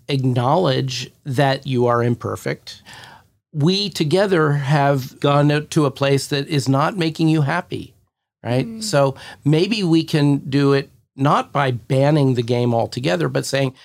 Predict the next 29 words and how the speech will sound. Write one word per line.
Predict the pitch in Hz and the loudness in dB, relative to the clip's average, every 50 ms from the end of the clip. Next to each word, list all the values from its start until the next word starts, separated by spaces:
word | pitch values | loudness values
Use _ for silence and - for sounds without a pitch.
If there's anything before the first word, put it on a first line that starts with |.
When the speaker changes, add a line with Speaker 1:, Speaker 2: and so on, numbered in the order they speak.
| - - - - _ _ _ | -20 -20 -20 -20 _ _ _
Speaker 1:
"You | _ - 160 | _ -2 0
know | 185 202 | 2 2
what | 226 226 | 2 2
I | 208 185 165 | 2 2 2
notice | 160 175 202 214 196 185 - - | 2 2 0 0 0 -2 -2 -2
is | 147 135 131 | -2 -2 0
you're | 165 170 170 | 0 0 0
really | 185 202 208 214 208 | 2 2 2 2 2
happy, | 180 170 180 185 202 - - - 160 | 2 2 2 0 0 -2 0 0 0
you | 156 156 151 156 - - 143 | 0 -2 -4 -6 -4 -2 2
know, | 139 139 139 | 2 2 2
when | 139 139 139 | 4 2 2
you | 147 143 | 2 0
play | - - 147 147 139 | 0 0 0 0 0
for | - 143 131 | 0 -2 -2
fifteen | - 143 131 - - - 160 160 151 147 | 0 -2 -2 -2 -2 -2 0 0 2 0
minutes, | 135 123 120 - - | 0 -2 -2 -4 -4
but | - 135 - | -6 -4 -2
when | - 131 135 | 0 2 2
you | 131 127 | 2 2
pay, | 127 135 135 135 131 131 - | 0 0 2 2 2 0 -2
play | _ - 139 143 139 | _ -4 -2 -2 0
for | - - 131 123 | 0 0 0 0
an | 117 | 2
hour, | 123 127 151 160 143 135 127 123 - - - - _ - | 2 2 2 2 2 0 0 -2 -4 -8 -16 -20 _ -4
you're | 131 131 | -4 -4
cranky. | - - 123 117 110 107 - 78 69 - - - - - - _ | -2 0 0 -2 -2 -2 -6 -10 -14 -14 -18 -20 -20 -20 -20 _
What | _ 139 160 190 214 | _ -2 0 2 2
about | 220 175 175 160 151 147 156 | 0 0 0 0 2 2 0